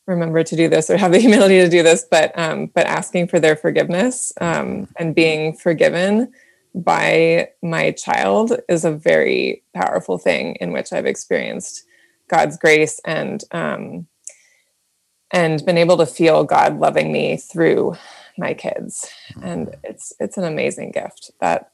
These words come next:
that alone is just, um, makes so many of the difficult aspects feel small in comparison to, um, the consolation of, of knowing God's love through them in, in that form.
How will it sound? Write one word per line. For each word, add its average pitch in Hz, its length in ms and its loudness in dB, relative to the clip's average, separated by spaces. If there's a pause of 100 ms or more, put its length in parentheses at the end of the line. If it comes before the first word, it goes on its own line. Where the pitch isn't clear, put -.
(140)
that 160 280 -2
alone 156 340 -4
is - 160 -10
just, - 440 -10
um, 92 420 -12 (840)
makes - 440 -4 (200)
so 170 200 -4
many 156 220 -4
of 165 120 -6
the 156 80 0
difficult - 420 -4
aspects - 640 -4 (240)
feel - 240 -2
small - 460 -6
in - 120 -10
comparison - 720 -6
to, - 440 -6 (580)
um, 160 540 -8 (720)
the 160 120 -8
consolation - 800 -6 (100)
of, - 420 -6 (240)
of 165 120 -6
knowing 156 260 -4
God's - 300 -4
love - 240 -4
through 165 220 -4
them - 380 -8 (280)
in, - 260 -8 (140)
in 165 120 -8
that - 200 -8
form. - 460 -10